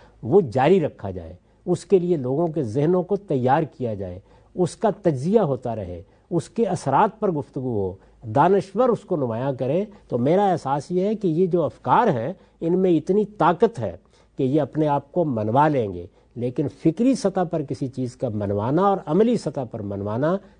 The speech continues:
इनमें हमेशा बोध होता है। वो जो आपको पिछली सदी के आखिर की क़यादत नज़र आ रही है, वो फ़िक्री तहरीकों की कुव्वत ने पैदा कर दी थी। अभी अक्सरियत और अकलियत को अपना नुक्ता नज़र बयान करने का मौका ही नहीं मिला था।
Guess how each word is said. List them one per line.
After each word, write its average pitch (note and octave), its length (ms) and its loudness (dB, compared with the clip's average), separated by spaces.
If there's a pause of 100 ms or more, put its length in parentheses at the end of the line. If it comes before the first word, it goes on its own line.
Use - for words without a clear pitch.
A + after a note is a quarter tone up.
इनमें E3 300 2
हमेशा B2+ 400 -2
बोध B2 320 2
होता A2+ 320 -6
है। C3 180 -6 (280)
वो D#3+ 120 2
जो F3+ 120 2
आपको D#3 500 0 (200)
पिछली B3+ 360 0
सदी D#3+ 320 0
के D#3+ 120 0
आखिर C#3+ 400 4
की C4 180 -2
क़यादत D3+ 420 -4
नज़र C3 220 -2
आ A#2+ 120 -2
रही D#3+ 240 2
है, D#3 240 0 (280)
वो D3+ 140 2
फ़िक्री A3 560 0 (140)
तहरीकों D3 480 2
की B3+ 180 -4
कुव्वत D4 440 2
ने A#3+ 80 4
पैदा C#3+ 280 -2
कर B2 200 -4
दी D3 160 0
थी। E3+ 220 0 (280)
अभी G3+ 300 4
अक्सरियत G3 720 2
और F#3+ 100 0
अकलियत F3 640 0
को A#3+ 200 2
अपना G3 320 -2
नुक्ता F3+ 320 2
नज़र G#3 180 4
बयान F3 280 2
करने G3+ 260 2
का A#3 100 2
मौका G#3+ 280 2
ही G#3+ 60 2
नहीं D#3 120 2
मिला F#2+ 220 -4
था। F#2+ 200 -12